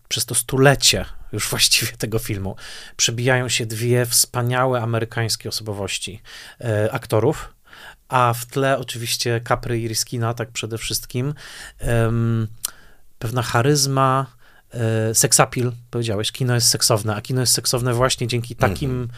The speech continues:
Speaker 1: postaciom, <laughs> prawda?
Speaker 2: Tak.
Speaker 1: Do których my chcemy wracać, e, i, i, i trochę chcemy poczuć tą iskrę, która jest między nimi,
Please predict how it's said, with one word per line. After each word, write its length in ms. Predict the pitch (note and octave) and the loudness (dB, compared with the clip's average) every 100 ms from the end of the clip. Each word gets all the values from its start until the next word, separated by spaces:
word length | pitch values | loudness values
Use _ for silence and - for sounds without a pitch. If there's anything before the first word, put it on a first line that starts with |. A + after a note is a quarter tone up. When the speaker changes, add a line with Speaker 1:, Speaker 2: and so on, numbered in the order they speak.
| - | -6
Speaker 1:
postaciom, 480 | - - B2 - C3+ - | 0 4 4 4 0 -2
<laughs> 60 | |
prawda? 240 | C#3 C3+ - | -2 -2 0
Speaker 2:
Tak. 340 | E3 - - - - | 0 0 -4 0 2
Speaker 1:
Do 80 | D3 | 4
których 220 | D3 C#3 | 6 4
my 100 | C#3 | 2
chcemy 380 | - E3+ E3 D#3 | 4 6 6 6
wracać, 440 | D3+ C#3+ B2 A#2+ | 4 4 4 2
e, 640 | - A#2 - - G#2+ B2 C3 | 2 0 -2 -2 2 4 2
i, 160 | C#3+ | 0
i, 320 | C#3 C#3 B2 C#3+ | -2 0 -2 -2
i 40 | |
trochę 300 | - D3+ D3+ | 0 0 0
chcemy 560 | - - D#3 D3+ D3+ C#3+ - - - - | 0 4 4 6 4 2 -6 -20 -20 -2
poczuć 360 | E3+ - D#3 - | 0 0 0 0
tą 120 | C#3+ | 2
iskrę, 440 | D#3 - A#2 G#2+ - | 2 4 4 2 0
która 240 | - B2 | -2 2
jest 200 | B2 A#2+ | 4 2
między 260 | B2+ A#2 A2+ | 0 0 0
nimi, 320 | A2+ A2 B2+ | 0 0 -2